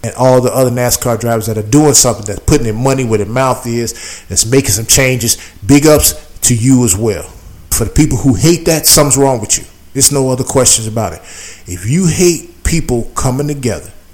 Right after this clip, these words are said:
doing something positive, trying to stop racism, trying to stop murders, trying to stop killing of, of people, people are,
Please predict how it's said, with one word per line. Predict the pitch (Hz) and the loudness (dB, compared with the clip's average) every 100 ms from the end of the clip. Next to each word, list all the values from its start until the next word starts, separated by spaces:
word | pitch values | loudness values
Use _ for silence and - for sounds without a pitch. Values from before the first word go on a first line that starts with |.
| - | -2
doing | 123 127 | 0 2
something | - 117 104 | 0 -2 -2
positive, | - - 151 131 92 98 - - - - - | -4 0 2 0 -2 -10 -14 -16 -20 -20 -8
trying | - 135 120 | -2 0 0
to | |
stop | - 139 123 - | 0 0 -2 -2
racism, | 123 143 139 - 101 82 - | 4 6 6 2 -2 -10 -10
trying | - 131 120 | -4 -4 -2
to | |
stop | - 127 95 117 | -2 -2 -4 -4
murders, | 120 139 120 80 - | 2 4 4 0 -4
trying | - 123 117 | -2 -4 -2
to | |
stop | - 120 - - | -2 -2 -6 -6
killing | - 165 151 123 110 92 | -2 2 2 -2 -8 -12
of, | - - | -12 -10
of | 113 - | -12 -6
people, | - 165 - 98 - - - - - | -2 0 0 -4 -6 -14 -16 -6 0
people | 175 156 127 | 0 2 0
are, | 107 | -2